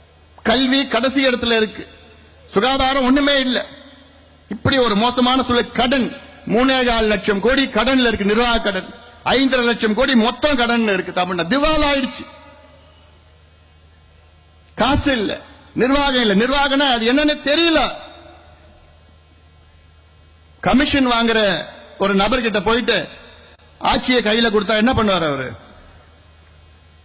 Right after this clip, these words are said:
இங்க இருக்க முதலமைச்சர் என்ன பண்ணிட்டு இருந்தாரு? கமிஷன் வாங்கி அவங்க அம்மா கொடுத்துட்டு இருந்தாரு. அவர்கிட்ட போய், "நீ தான் முதலமைச்சர், என்ன பண்ணிட்டு இருக்க போறாரு?" ஒண்ணும் பத்தி-, இவங்களுக்கு, இவங்க அந்த பதவிக்கு வந்தது எப்படி, எதனால வந்தாங்க?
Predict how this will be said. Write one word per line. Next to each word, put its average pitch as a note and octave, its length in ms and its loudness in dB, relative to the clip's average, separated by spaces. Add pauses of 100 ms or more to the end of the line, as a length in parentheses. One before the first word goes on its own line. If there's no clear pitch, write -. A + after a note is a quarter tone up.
(100)
இங்க G3 160 0
இருக்க A#3+ 220 0
முதலமைச்சர் B3 360 2
என்ன C4 200 0
பண்ணிட்டு C4 260 0
இருந்தாரு? G3+ 340 0 (920)
கமிஷன் D4 380 2
வாங்கி B3+ 280 2
அவங்க A3+ 220 0
அம்மா B3 280 2
கொடுத்துட்டு G#3+ 280 -2
இருந்தாரு. F3+ 320 0 (200)
அவர்கிட்ட B3 420 0
போய், A#3+ 100 2
"நீ A3+ 80 0
தான் A#3 220 0
முதலமைச்சர், A3+ 340 0
என்ன B3+ 220 0
பண்ணிட்டு A#3 240 -2
இருக்க F3 220 -4
போறாரு?" - 160 -4
ஒண்ணும் C4 360 0
பத்தி-, C4 380 -4 (140)
இவங்களுக்கு, A3 600 0 (400)
இவங்க A3 340 0
அந்த G3+ 240 0
பதவிக்கு A3+ 360 0
வந்தது B3 260 2
எப்படி, B3 220 0
எதனால B3+ 340 2
வந்தாங்க? G#3 500 0